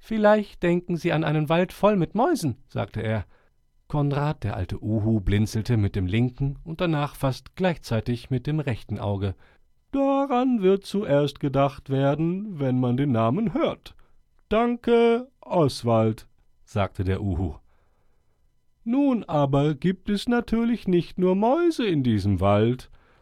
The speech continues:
Es gibt überhaupt keinen Wald, in dem sich nur Mäuse befinden. Was wäre das denn dann für ein Wald,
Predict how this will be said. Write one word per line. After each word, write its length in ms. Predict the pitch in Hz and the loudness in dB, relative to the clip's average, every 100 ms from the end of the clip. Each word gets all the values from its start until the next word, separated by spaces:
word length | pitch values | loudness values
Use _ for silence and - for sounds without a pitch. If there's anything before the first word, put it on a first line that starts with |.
| _ _ | _ _
Es 220 | - 120 - | -8 -8 -2
gibt 280 | 117 120 | -2 -2
überhaupt 600 | - 131 175 190 277 285 - | -4 0 4 6 6 4 0
keinen 380 | 254 254 254 | 2 4 2
Wald, 340 | 233 214 208 208 | 4 4 4 2
in 120 | 196 | 0
dem 260 | 180 180 156 | 4 4 2
sich 240 | 151 - | -2 0
nur 440 | 156 175 196 202 | 2 4 4 4
Mäuse 540 | 214 214 196 151 107 113 | 4 4 4 4 2 0
befinden. 760 | 107 104 110 104 107 98 110 113 - - - _ _ - | -2 -2 0 2 0 0 0 -2 -10 -20 -20 _ _ -6
Was 380 | 208 240 - 202 | 0 0 0 -2
wäre 400 | 220 208 190 190 | 2 2 4 4
das 340 | 190 175 - | 2 2 0
denn 380 | 190 170 170 160 | 2 2 2 2
dann 260 | 165 160 | 2 2
für 260 | 160 - 143 | 2 4 4
ein 280 | 123 110 131 | 4 2 2
Wald, 460 | 262 339 233 - | 2 2 -2 -6